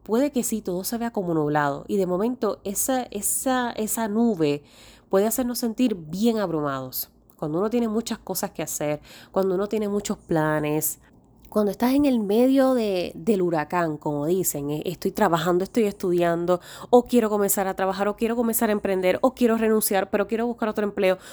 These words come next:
o cuando estás en esa nube, hay tantas emociones ocurriendo a la vez que es muy válido el sentirse abrumado. Es muy válido el sentirse que ya yo no puedo más, esto es suficiente,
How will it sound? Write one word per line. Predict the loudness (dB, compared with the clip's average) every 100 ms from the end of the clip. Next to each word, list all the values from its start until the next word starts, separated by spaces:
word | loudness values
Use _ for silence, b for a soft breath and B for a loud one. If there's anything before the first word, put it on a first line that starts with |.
| B
o | 0 0 -4
cuando | -2 0
estás | -2 -2
en | 0
esa | 0 0 2
nube, | 4 4 4 2 0 -6 b b b b b b -20 -20 _ _ -4
hay | -4
tantas | 2 2 4 2
emociones | 2 0 0 0
ocurriendo | 0 0 -2 -2
a | -2
la |
vez | -2 -2 -4 -4
que | -2
es | -2 0
muy | 0 0
válido | 0 -2 0 0 0 0 -2
el | -6
sentirse | -4 -4 -4 -4
abrumado. | -4 -4 -6 -6 -10 -16 _
Es | -6 -4
muy | 2 2
válido | 2 0 -4 -8 -10
el |
sentirse | -6 -2 -2 -2
que | -2 -4 -2
ya | -2 -2
yo | -2 -4
no | -4
puedo | -2 -2 -2
más, | -4 -4 -6 -8 -10
esto | -6 -4
es |
suficiente, | -2 -2 -2 -4 -2 0 -2 -4 -8